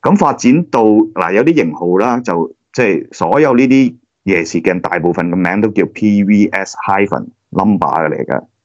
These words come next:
咁八十年代有P V S一同二啦。咁英國咧後來咧都跟住美軍都有研究嘅，咁嗰陣時咧就會加喺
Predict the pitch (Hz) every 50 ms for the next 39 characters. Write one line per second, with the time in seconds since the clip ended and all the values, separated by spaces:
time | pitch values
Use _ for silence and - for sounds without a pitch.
0 | _ _ _ _ _ _ _ _ _ _ _ _ _ _ _ 127 151 - 117 104
1 | - 98 82 78 78 80 87 87 80 - - - 117 117 107 113 117 113 110 -
2 | _ 104 110 107 - - - - 65 67 67 73 78 78 85 95 92 92 101 _
3 | _ _ _ _ _ _ _ _ _ - 113 147 175 180 - - _ _ _ 139
4 | 185 185 190 190 165 - 139 113 110 123 135 143 - - 90 85 87 85 87 73
5 | 60 64 78 98 113 117 - 135 139 139 131 123 123 - 139 139 135 127 123 120
6 | 92 87 80 82 78 87 82 - 113 110 104 110 101 82 80 80 - 50 - -
7 | - 80 78 76 78 73 - - 101 123 135 135 143 135 107 85 - 76 78 101
8 | 110 120 - 95 90 90 82 - - 110 113 104 95